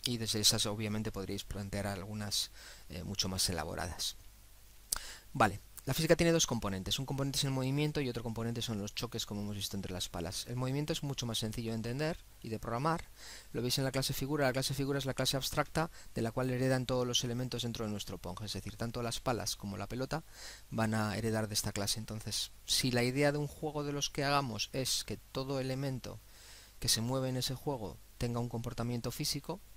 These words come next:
de movimiento, pues lo lógico aquí es que además de esto que ya nos sonará, porque cualquier cosa que se dibuja en pantalla tiene una coordenada del centro o del punto de referencia que, que definimos de, de ese elemento, bueno, pues fijaos que aquí he añadido en la clase figura, en la clase abstracta, que va a ser padre de toda la jerarquía,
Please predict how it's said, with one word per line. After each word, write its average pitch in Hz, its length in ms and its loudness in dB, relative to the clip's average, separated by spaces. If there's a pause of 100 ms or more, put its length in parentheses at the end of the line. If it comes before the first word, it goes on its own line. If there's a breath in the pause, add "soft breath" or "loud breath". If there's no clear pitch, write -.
de 110 160 -4
movimiento, 139 580 0 (640 loud breath)
pues 110 180 -4
lo 113 140 0
lógico 117 320 -2
aquí 120 180 -2
es 113 120 0
que - 100 0
además 113 360 0
de 131 80 0
esto 131 260 0
que 117 140 -2
ya 120 140 2
nos 117 180 2
sonará, 123 340 2
porque 101 280 -8
cualquier 101 400 -4
cosa 110 180 0
que 110 60 -4
se 104 100 0
dibuja 101 240 -2
en 101 80 -2
pantalla 107 320 0
tiene 104 140 -2
una 104 140 -2
coordenada 113 500 0
del 104 180 -4
centro 110 480 -2 (380 loud breath)
o 110 60 -6
del 101 120 -2
punto 113 220 -2
de 107 60 -2
referencia 110 440 -2
que, 101 320 -4
que 104 80 -6
definimos 110 460 -4
de, 110 280 -2
de 104 120 -4
ese 120 160 -2
elemento, 143 360 -2 (460 loud breath)
bueno, 113 160 0
pues 107 120 0
fijaos 120 280 0
que 127 60 0
aquí 123 140 0
he - 20 4
añadido 123 340 2
en 113 140 0
la 107 80 -2
clase 120 220 0
figura, 127 360 0
en 120 60 0
la 98 80 -2
clase 107 220 -2
abstracta, - 500 -4
que 98 160 -6
va 95 100 -2
a - 40 0
ser 101 140 -2
padre 107 260 -2
de 98 40 -4
toda 113 160 -4
la 113 80 -2
jerarquía, 135 560 2